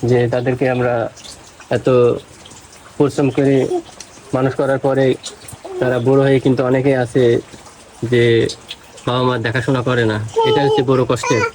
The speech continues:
কিন্তু তারপরে বাবা মা তার সন্তানকে ফেলে দেয় না। সবাই জানে যে বড় হলে অনেক সন্তান তারে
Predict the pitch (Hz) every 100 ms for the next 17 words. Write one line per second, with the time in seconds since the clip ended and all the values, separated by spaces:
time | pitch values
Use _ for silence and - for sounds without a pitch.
0 | - - 403 453 480 - 139 127 135 -
1 | - - 131 - 170 151 143 156 147 147
2 | - 719 906 659 659 640 587 - - 127
3 | 120 143 135 135 131 143 127 120 110 107
4 | 117 - - 147 165 165 160 147 120 123
5 | 120 117 113 127 131 127 127 120 - -
6 | 123 127 120 123 120